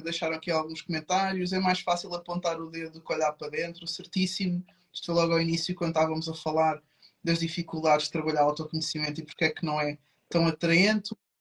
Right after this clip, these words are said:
e tão diferente se todos aprimorássemos quem somos. É verdade, em vez de queremos mudar o mundo, se calhar se nos mudarmos a nós, já estamos,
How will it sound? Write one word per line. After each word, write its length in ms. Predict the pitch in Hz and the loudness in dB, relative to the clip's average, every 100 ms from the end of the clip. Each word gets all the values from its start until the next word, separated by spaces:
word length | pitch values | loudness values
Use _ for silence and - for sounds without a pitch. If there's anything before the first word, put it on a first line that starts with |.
| - | -4
e 80 | 202 | -2
tão 180 | 196 180 | 0 0
diferente 420 | 180 - 190 185 | 0 0 0 0
se 60 | - | 0
todos 200 | 190 180 | 0 2
aprimorássemos 760 | 180 180 170 170 175 - 180 - | 2 2 2 4 2 2 -2 -2
quem 240 | - 175 | 0 2
somos. 720 | 175 - - 165 156 151 - - _ _ _ _ - | 0 -2 0 0 0 -6 -16 -16 _ _ _ _ 0
É 100 | 151 | 0
verdade, 580 | 139 139 156 170 175 180 - | 2 4 8 8 6 -2 -8
em 80 | 160 | -6
vez 200 | 165 160 | -6 -8
de 80 | |
queremos 280 | - 170 165 | -4 -2 0
mudar 560 | 170 160 165 165 160 160 | 0 2 6 8 8 6
o 80 | 160 | 2
mundo, 340 | 170 175 165 | 2 2 -2
se 140 | - - | -6 -4
calhar 240 | 165 160 | -2 -2
se 100 | - | -2
nos 120 | 165 | -6
mudarmos 340 | 165 165 160 160 | -2 -2 -2 -4
a 60 | |
nós, 260 | 165 156 151 | -4 -4 -2
já 80 | 170 | -4
estamos, 480 | - 180 175 - | -2 -2 -2 -6